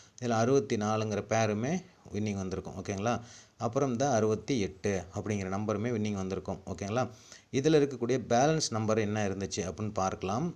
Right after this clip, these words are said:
அதற்கு பிறகு போன மாசம் அடிச்ச டபுள்ஸ் நம்பர் வந்து நாற்பத்தி நாலு. சரிங்களா? இந்த நாற்பத்தி நாலு, இந்த ஆறு எண்கள் வந்து போன மாசம் இந்த சிறந்த எண்கள்ல நல்ல ஒரு பேர்ல வந்து ரிசல்ட்டை முடிச்சிருக்கும். ஓகேங்களா?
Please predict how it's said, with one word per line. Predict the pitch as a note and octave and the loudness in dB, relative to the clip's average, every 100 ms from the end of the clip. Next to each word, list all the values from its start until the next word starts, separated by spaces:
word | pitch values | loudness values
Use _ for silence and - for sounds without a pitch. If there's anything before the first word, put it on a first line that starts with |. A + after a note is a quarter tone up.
| - | -4
அதற்கு | - A#2+ B2+ G#2+ | 0 0 0 -4
பிறகு | G#2 G2 B2 | -2 -2 -2
போன | A#2+ B2 | 0 0
மாசம் | C3 C#3 C3+ A2 | 2 0 0 0
அடிச்ச | G#2 - C#3 D#3 | 0 0 0 0
டபுள்ஸ் | G2+ G#2+ C3+ D3 | 0 0 0 0
நம்பர் | A#2 G#2 G2 | -2 -2 -2
வந்து | F#2+ C#3 | -2 -2
நாற்பத்தி | A#2+ G#2+ A2 - | -2 -2 -2 -4
நாலு. | F2+ F2 E2+ - - | -4 -4 -6 -10 -6
சரிங்களா? | A2 G2 G2 B2+ G#2 - - - - | -2 -2 0 0 -2 -8 -20 -20 -12
இந்த | - G#2 | -4 0
நாற்பத்தி | G#2 A#2+ C3 A2+ | 2 2 2 2
நாலு, | F#2+ F#2 F2+ | 0 0 -2
இந்த | A2 A#2+ B2 | -2 2 4
ஆறு | F#2 G#2 C#3+ C3+ | 6 6 8 8
எண்கள் | G2+ A#2+ A#2+ | 6 2 0
வந்து | G2+ F2+ F2 | 0 -2 -4
போன | D2+ A2 A2+ | -4 -2 0
மாசம் | A#2+ A2+ G2 B2 | 2 0 0 -2
இந்த | C#3 G#2 | -2 -2
சிறந்த | - B2+ C#3 A#2 | 0 0 0 0
எண்கள்ல | A2 A#2 G#2 F#2 D3 G3 - - - - | 2 2 2 2 2 0 -6 -20 -14 -4
நல்ல | G#2 B2+ A#2 | 0 4 4
ஒரு | G2+ - | 2 2
பேர்ல | A2+ B2 A#2+ | 4 4 4
வந்து | G2+ G#2+ C3 | 2 0 0
ரிசல்ட்டை | G2+ - A#2 A2 | 0 -2 -2 -2
முடிச்சிருக்கும். | G2 A2+ A2+ G2 - - - | -2 0 -2 -2 -8 -10 -8
ஓகேங்களா? | F#2+ G2 G#2 B2+ | -4 -2 0 0